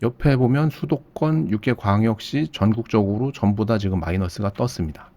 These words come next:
마이너스 영점영일 퍼센트, 영점영오 퍼센트, 영점영사 퍼센트, 영점일이 퍼센트, 경기도도 마이너스 영점영사 퍼센트입니다. 그중에 평택은 영점일사 퍼센트로 나름 방어를 했고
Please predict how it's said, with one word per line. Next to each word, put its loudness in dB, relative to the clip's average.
마이너스 2
영점영일 2
퍼센트, -2
영점영오 0
퍼센트, -4
영점영사 0
퍼센트, -2
영점일이 2
퍼센트, -2
경기도도 4
마이너스 2
영점영사 2
퍼센트입니다. -6
그중에 4
평택은 2
영점일사 4
퍼센트로 2
나름 2
방어를 0
했고 0